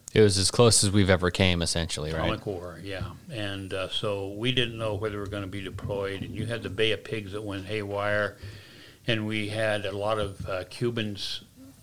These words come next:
Speaker 2: on the amphib base at that time. I remember they all wore the same kind of glasses.
Speaker 1: So the Cubans all wore the same kind of glasses
Speaker 2: Oh,
Speaker 1: on
Speaker 2: yeah,
Speaker 1: the
Speaker 2: that,
Speaker 1: base.
Speaker 2: that's what I remember about it. They're,
Speaker 1: Yeah.
Speaker 2: well, they were on base.
Speaker 1: <laughs>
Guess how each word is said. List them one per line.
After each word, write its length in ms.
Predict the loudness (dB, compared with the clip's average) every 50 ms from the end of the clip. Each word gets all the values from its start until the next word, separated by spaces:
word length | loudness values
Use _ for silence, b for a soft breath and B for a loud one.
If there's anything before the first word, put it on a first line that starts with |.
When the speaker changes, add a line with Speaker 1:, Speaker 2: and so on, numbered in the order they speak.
| -20 -20 -14 -6
Speaker 2:
on 240 | -4 -4 -4 -4 -6
the 160 | -8 -8 -8
amphib 400 | -8 -8 -10 -8 -6 -6 -6 -4
base 260 | -4 -4 -4 -6 -8
at 100 | -10 -8
that 220 | -6 -8 -8 -8 -10
time. 220 | -10 -10 -8 -6
I 40 | -6
remember 360 | -6 -6 -6 -6 -6 -6 -6
they 80 | -4 0
all 220 | 2 2 4 2
wore 160 | 2 0 -2
the 80 | -4 -4
same 240 | -6 -6 -6 -8 -8
kind 220 | -8 -10 -10 -10
of 100 | -12 -12
glasses. 540 | -12 -12 -12 -12 -12 -14 -14 -14 -14 -16 -16 -16 -20 _ -20 -20 -20 -20 -20 -18 -6 2
Speaker 1:
So 140 | 4 6 6
the 80 | 6
Cubans 400 | 6 6 6 8 8 8 8 10
all 140 | 10 10 12
wore 120 | 10 10 10
the 80 | 8
same 240 | 8 8 8 8 8
kind 160 | 8 6 4
of 60 | 6
glasses 280 | 8 8 6 8 8 8
Speaker 2:
Oh, 60 | 8
Speaker 1:
on 60 | 10
Speaker 2:
yeah, 100 | 8 8
Speaker 1:
the 60 | 6 6
Speaker 2:
that, 80 | 6 6
Speaker 1:
base. 100 | 8 8
Speaker 2:
that's 200 | 6 6 6 4
what 80 | 4
I 60 | 4
remember 520 | 4 2 0 -2 -4 -4 -6 -4 -4 -6 -6
about 300 | -4 -4 -4 -2 -2 -4
it. 100 | -6 2
They're, 120 | 4 6
Speaker 1:
Yeah. 160 | 8 8 8 8
Speaker 2:
well, 140 | 8 8 8
they 120 | 8 6
were 100 | 8 8 8
on 120 | 8 8
base. 180 | 8 8 6 6
Speaker 1:
<laughs> 60 | 2